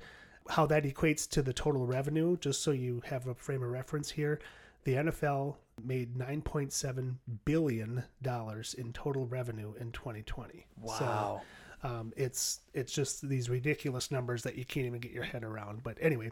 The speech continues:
Speaker 1: so twenty twenty, hundred ninety-eight million, and then there was the, that was the covid year, right? So in
Speaker 2: Yeah.
Speaker 1: twenty twenty-one,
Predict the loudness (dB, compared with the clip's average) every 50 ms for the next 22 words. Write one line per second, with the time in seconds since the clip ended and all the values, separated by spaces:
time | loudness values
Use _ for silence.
0 | -8 -10 -2 0 2 2 6 8 8 8 8 8 8 8 8 8 8 6 4 4
1 | 2 4 4 6 6 4 4 2 2 2 2 2 2 0 0 -2 -2 -2 -2 -2
2 | -2 -2 -4 -4 -6 -8 -14 -18 -20 -4 -2 0 2 2 2 2 2 4 4 2
3 | 2 2 0 0 0 0 2 2 2 0 4 6 8 8 8 8 6 4 2 -2
4 | -4 -6 -6 -6 -6 -4 -4 -4 -4 0 4 6 6 6 6 4 4 4 6 6
5 | 6 4 4 2 2 2 2 2 2 2 4 4 4 4 4 0 -2 -4